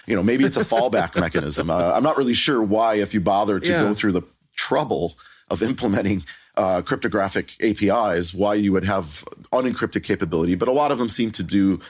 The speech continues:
Speaker 1: uh, have both and, and only occasionally use the encryption.
Speaker 2: Oh, interesting. Interesting. And then the last one that you analyze here is, uh, I suppose, an oldie but a goodie, and that's Dridex.
Speaker 1: Yeah, Dridex is another one that, uh, these days most often gets onto your computer through the Emotet botnet.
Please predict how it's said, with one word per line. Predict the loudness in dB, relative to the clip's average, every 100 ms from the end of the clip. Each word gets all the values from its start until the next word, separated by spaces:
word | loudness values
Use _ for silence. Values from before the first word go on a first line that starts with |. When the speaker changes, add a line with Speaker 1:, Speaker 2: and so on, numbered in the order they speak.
| -20 _
Speaker 1:
uh, | 0 0
have | 0 -2 -2
both | 0 0 0
and, | -2 -2
and | -2 0 2
only | 2 2
occasionally | 0 0 0 2 2 2
use | 2
the | 2 0
encryption. | -2 -6 -6 -8 -12 -20 _ _ _ _
Speaker 2:
Oh, | -4 -4
interesting. | -4 -4 -6 -6 -10 -12 -14
Interesting. | -14 -10 -10 -10 -12 -14 -18 _ _ _ _ -4
And | -2
then | 0
the | 2 2
last | 2 0
one | 0
that | 0 2
you | 2
analyze | 2 0 0 0 -2
here | 0 2 2
is, | 0 0 0
uh, | 0 2
I | 0
suppose, | -2 -2 0 2 2
an | 0 0
oldie | 0 0 2 0
but | 0
a | 0
goodie, | 0 0 2 0
and | 0 0
that's | -2 -2
Dridex. | 0 0 -2 -6 -8 -10 -14 _ _ _ _
Speaker 1:
Yeah, | -2 0 0
Dridex | 0 0 2 0
is | 0
another | 0 2 2
one | 2 2 0
that, | 0 -2
uh, | 0 2 2 0
these | 0 0 0
days | 0 0 0 -2 -4
most | -2 -2 0 0
often | -2 -2 -4
gets | -4 -2
onto | -4 -2
your | -2 -2
computer | -4 -4 0 0
through | -2 -2 0 2 2
the | 2 0 0
Emotet | -2 -2 -4 -2
botnet. | -4 -2 -2 -4